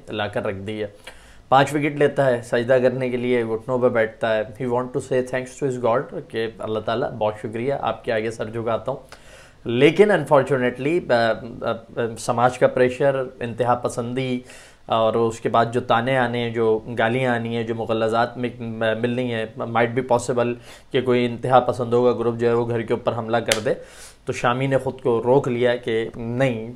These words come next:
ठीक है, रुक जाया जाए। और उसके, उसका चेहरा बता रहा है, उसके चेहरे की उदासी बता रही है, उसके चेहरे के तासुरात बता रहे हैं कि दिल कितना टूटा हुआ होगा। पहली बात तो ये है कि देखें, अ, again want to say thanks to कायद आज़म मोहम्मद अली जिन्ना। अब, अब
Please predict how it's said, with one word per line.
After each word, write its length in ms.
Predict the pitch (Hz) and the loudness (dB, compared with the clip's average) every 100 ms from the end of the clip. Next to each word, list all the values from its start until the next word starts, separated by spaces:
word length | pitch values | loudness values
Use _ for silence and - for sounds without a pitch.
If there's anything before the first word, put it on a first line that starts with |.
| - - | -12 -4
ठीक 240 | 131 131 | -2 4
है, 260 | 120 123 - - | 4 2 -6 -6
रुक 280 | 131 147 123 | 0 2 2
जाया 280 | 113 113 | 2 4
जाए। 200 | 110 113 | 2 2
और 200 | 143 131 | 4 4
उसके, 300 | 143 147 - | 4 0 -2
उसका 260 | - 147 185 | -2 0 -2
चेहरा 360 | - 147 139 143 | 4 8 10 8
बता 260 | 127 107 | 6 2
रहा 120 | 104 | 0
है, 100 | 104 - - - - | -2 -6 -20 -12 -4
उसके 220 | 135 131 | 0 0
चेहरे 320 | 135 135 143 | 2 6 6
की 120 | 143 143 | 6 4
उदासी 380 | 127 117 135 | 4 2 0
बता 260 | 131 123 117 | 0 4 4
रही 120 | 131 | 2
है, 60 | 131 | 0
उसके 240 | 127 147 | 0 -2
चेहरे 280 | - 117 123 | 0 2 2
के 80 | 131 | 2
तासुरात 480 | 117 113 - 113 113 | -2 -2 -2 -2 -2
बता 260 | 110 113 | -2 -2
रहे 120 | 110 | -2
हैं 100 | 120 | -4
कि 60 | 110 | -6
दिल 140 | 110 | -6
कितना 300 | 110 104 113 | -6 -8 -6
टूटा 280 | 107 107 104 | -8 -6 -4
हुआ 160 | 104 104 | -2 -4
होगा। 320 | 101 104 - - - - - - | -4 -8 -8 -14 -20 -20 -4 6
पहली 200 | 156 214 | 8 8
बात 240 | 208 196 | 8 6
तो 60 | 196 | 4
ये 160 | 180 185 | 4 4
है 80 | |
कि 100 | 185 | 4
देखें, 260 | 175 156 180 143 | 0 2 0 2
अ, 480 | 131 127 127 123 139 | 4 4 2 0 2
again 500 | 139 156 190 180 131 | 2 4 2 0 0
want 160 | 135 156 | 0 0
to 140 | 139 | -2
say 160 | 139 - | -2 -2
thanks 320 | 139 139 - | -4 -6 -8
to 100 | 127 | 0
कायद 180 | 123 120 | 2 4
आज़म 180 | 123 131 | 2 2
मोहम्मद 340 | 123 123 127 | -2 -2 2
अली 180 | 127 127 | 2 2
जिन्ना। 200 | 120 123 | -2 -4
अब, 420 | 131 - 123 117 - | -8 -6 -6 -6 -8
अब 160 | 120 | -12